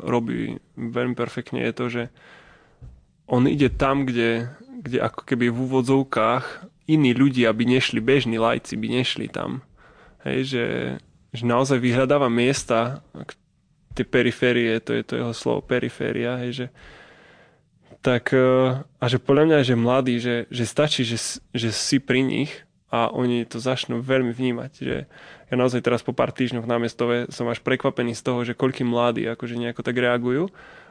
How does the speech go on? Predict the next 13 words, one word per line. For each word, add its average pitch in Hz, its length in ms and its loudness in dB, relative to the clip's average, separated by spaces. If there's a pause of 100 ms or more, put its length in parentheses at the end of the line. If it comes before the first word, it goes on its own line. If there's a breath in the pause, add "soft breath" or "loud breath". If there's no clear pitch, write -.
(100)
a 127 80 0
že 117 160 0
čo 175 160 4
robím 127 240 2
a 117 160 -4
že 120 160 -6 (240)
neviem, 127 480 2
že 127 320 0 (160)
snažím 139 400 2
sa 120 400 0 (160)
akože 120 560 -8
normálne 135 400 2
obliecť 160 720 2